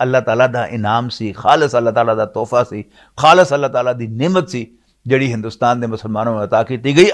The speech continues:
ਅੱਜ ਵੀ ਦੇਖ ਲਓ, ਅੱਜ ਅਸੀਂ ਪਾਕਿਸਤਾਨ 'ਚ ਰਹਿਣ ਵਾਲੇ ਮੁਸਲਮਾਨ, ਸਾਡੀ ਕੀ ਹਾਲਤ ਹੈ, ਔਰ ਇੰਡੀਆ ਦਾ ਰਹਿਣ ਵਾਲਾ ਮੁਸਲਮਾਨ ਕਿਸ ਤਰ੍ਹਾਂ ਹਾਲੇ ਵੀ ਉਸ ਤਰ੍ਹਾਂ ਹੀ ਡਰਿਆ ਹੈ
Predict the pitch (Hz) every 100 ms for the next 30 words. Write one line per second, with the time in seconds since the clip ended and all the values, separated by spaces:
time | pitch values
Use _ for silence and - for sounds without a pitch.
0 | 180 226 247 185 131 110 101 - _ _
1 | _ _ _ _ - _ 143 170 170 175
2 | 160 143 143 - 170 151 160 156 151 139
3 | 131 131 123 127 107 _ _ _ - 107
4 | 107 139 160 165 117 117 123 107 - _
5 | _ _ 143 165 202 202 - 170 170 190
6 | 180 160 165 170 151 143 143 147 156 175
7 | 196 214 160 196 233 240 240 269 214 180
8 | 180 156